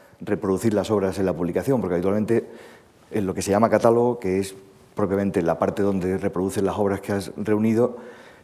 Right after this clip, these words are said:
tiendes a sacar, pues, más o menos, si puedes, una obra por página. Y claro, en, en, está sola, o como mucho está acompañada por la obra de la página impar, si está en la par y viceversa, ¿no? Pero entonces, claro, si está sola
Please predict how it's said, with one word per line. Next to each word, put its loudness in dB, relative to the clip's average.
tiendes 2
a 2
sacar, 2
pues, -10
más -2
o 0
menos, 0
si -12
puedes, 0
una 4
obra 6
por -2
página. 0
Y -6
claro, 2
en, -6
en, -6
está -4
sola, 4
o -4
como -4
mucho 0
está 2
acompañada 2
por 0
la 2
obra 4
de 2
la 0
página -2
impar, 2
si -10
está -2
en 2
la 2
par 2
y 0
viceversa, -4
¿no? -8
Pero 0
entonces, 2
claro, 2
si -4
está 2
sola 4